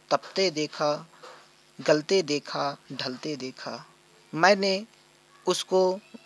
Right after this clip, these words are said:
गोली जैसे चलते देखा। किसकी पंक्तियाँ हैं? केदारनाथ अग्रवाल,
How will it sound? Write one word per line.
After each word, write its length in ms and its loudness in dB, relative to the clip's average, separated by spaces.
गोली 420 0
जैसे 500 -2
चलते 360 0
देखा। 380 -6
किसकी 300 -2
पंक्तियाँ 440 -6
हैं? 180 -18
केदारनाथ 600 4
अग्रवाल, 480 2